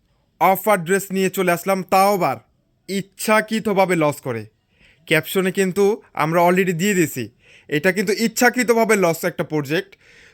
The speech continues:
তো এই ড্রেসটা মানে ওনার দামে আপনারা থ্রি পিস পেয়ে যাচ্ছেন। তিনশো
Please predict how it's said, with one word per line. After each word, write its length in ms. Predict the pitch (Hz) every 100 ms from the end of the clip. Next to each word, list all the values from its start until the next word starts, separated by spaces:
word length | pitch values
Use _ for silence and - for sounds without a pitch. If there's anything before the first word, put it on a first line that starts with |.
| _
তো 60 | 190 - -
এই 220 | 240 277
ড্রেসটা 640 | 185 226 220 - 160 113 - _ _ _ _ _ _ _ _ _ _ -
মানে 440 | 143 175 165 180 - _ _ _
ওনার 580 | 175 185 185 202 220 214
দামে 280 | 214 214 214
আপনারা 360 | 190 - 196 190
থ্রি 260 | - 202
পিস 220 | 175 180
পেয়ে 160 | - 135
যাচ্ছেন। 320 | 120 - 107 - _ _ _ _ _ _ _
তিনশো 420 | 170 165 165 -